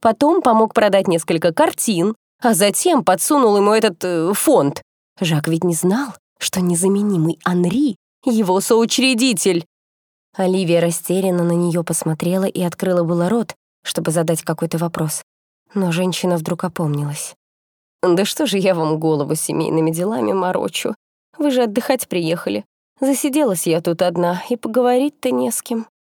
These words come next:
Пойдемте, я расскажу, что у нас в округе есть интересного. Вон за тем пролеском, м, чудесное озеро, хрустальной чистоты вода. Вдруг вы захотите искупаться?»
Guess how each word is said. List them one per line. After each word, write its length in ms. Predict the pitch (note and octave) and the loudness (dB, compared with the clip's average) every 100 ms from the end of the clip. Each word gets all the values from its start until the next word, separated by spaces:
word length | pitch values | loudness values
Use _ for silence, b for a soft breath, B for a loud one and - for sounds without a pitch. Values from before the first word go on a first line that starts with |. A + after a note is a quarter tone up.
| _ - | _ -2
Пойдемте, 580 | F4 F4+ F#4+ - F#3 E3+ | 0 4 2 2 -2 0
я 180 | A3 C4 | 2 2
расскажу, 460 | B3 - A#3+ C#4 F4 | 0 0 0 0 -2
что 180 | - | -2
у 60 | F#3+ | 0
нас 200 | F#3+ F#3 | 0 0
в 40 | |
округе 400 | G3+ G3 G#3 G3 | 0 0 -2 -2
есть 220 | F#3 F#3 F#3 | -2 -2 -4
интересного. 720 | F#3+ G3+ A3 A#3+ A3 G#3 G#3+ _ _ - | -2 0 -2 -2 -4 -4 -8 _ _ -2
Вон 280 | C#4 F4+ | 2 2
за 140 | C#4 C#4+ | 2 2
тем 220 | - C#4 | 2 2
пролеском, 760 | - C#4+ D#4 D4 - G3 F3+ - - | 2 2 2 0 0 0 0 -4 -14
м, 240 | - C2 - | -10 -6 -4
чудесное 560 | - B3 C#4 - E3 D#3+ | -2 0 0 0 0 0
озеро, 440 | G#3 G3+ G3+ G#3+ _ | 0 -2 -6 -8 _
хрустальной 680 | - F#3 F3 - F#3 F#3 F3 | -2 -2 0 0 0 0 -2
чистоты 540 | - E3+ - E3 E3+ | -2 -4 -4 -2 -2
вода. 440 | D3+ D#3 D#3 F3 B3 _ _ _ | 0 0 0 -2 -4 _ _ _
Вдруг 360 | - A#3 E4 E4+ | -4 0 -2 -2
вы 80 | F#3 | -4
захотите 560 | E3 F#3 E3+ E3+ E3 | -4 -4 -4 -4 -2
искупаться?» 720 | E3+ - F3 E3 D#3 - - | -2 -2 -6 -6 -8 -6 -8